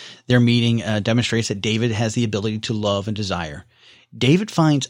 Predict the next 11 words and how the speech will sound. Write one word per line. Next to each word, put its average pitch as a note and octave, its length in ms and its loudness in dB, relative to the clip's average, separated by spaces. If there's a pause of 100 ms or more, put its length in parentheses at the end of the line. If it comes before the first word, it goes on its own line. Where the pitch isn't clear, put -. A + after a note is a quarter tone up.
many B2 560 0
copies F2+ 500 -8
of A#2 200 -8
himself F#2 600 -6
and G#2 320 -4
begins B2 480 -2
to B2 120 -4
lose A2+ 480 -4
his G#2 440 -8 (320)
shit. - 640 -4 (200)
<laughs> - 200 -4